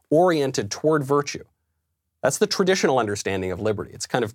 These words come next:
it's morphed over time. But even the Founding Fathers, who were living during the height of, say, classical liberalism,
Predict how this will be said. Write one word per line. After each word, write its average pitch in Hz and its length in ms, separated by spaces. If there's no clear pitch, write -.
it's 127 260
morphed 180 360
over 98 220
time. 71 380
But 120 140
even 208 260
the 190 60
Founding 156 340
Fathers, 135 680
who 120 60
were 104 160
living 113 280
during 101 240
the 90 240
height 185 280
of, 120 180
say, 110 140
classical 160 440
liberalism, 127 440